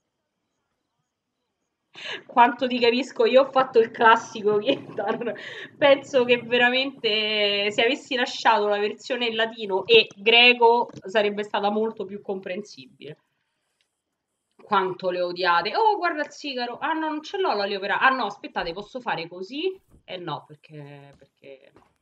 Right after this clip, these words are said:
Ma io volevo dormire per rigenerarmi tutto. Perché? Ah, ecco.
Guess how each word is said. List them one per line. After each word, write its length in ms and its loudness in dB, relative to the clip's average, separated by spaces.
Ma 120 -12
io 180 2
volevo 220 4
dormire 540 -2
per 120 -6
rigenerarmi 880 -2
tutto. 560 -16
Perché? 340 -20
Ah, 400 -18
ecco. 540 -20